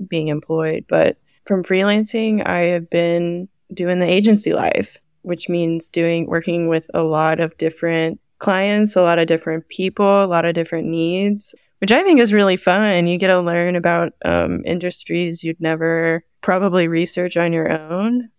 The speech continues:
My career started more in visual design, doing branding, illustration. Web design was kind of an afterthought.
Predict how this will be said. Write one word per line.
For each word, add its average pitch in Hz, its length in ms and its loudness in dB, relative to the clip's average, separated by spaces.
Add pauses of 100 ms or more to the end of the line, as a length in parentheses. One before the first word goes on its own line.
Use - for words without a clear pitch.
(120)
My 208 140 2
career 254 320 2
started 226 460 0
more 196 360 2
in 185 400 0 (100)
visual 214 300 4
design, 175 640 0
doing 170 640 -4
branding, 175 760 0 (220)
illustration. 175 1300 0 (300)
Web 214 220 2
design 208 360 2
was 202 100 -2
kind 165 220 0
of 165 80 -2
an 160 100 -2
afterthought. 196 920 -2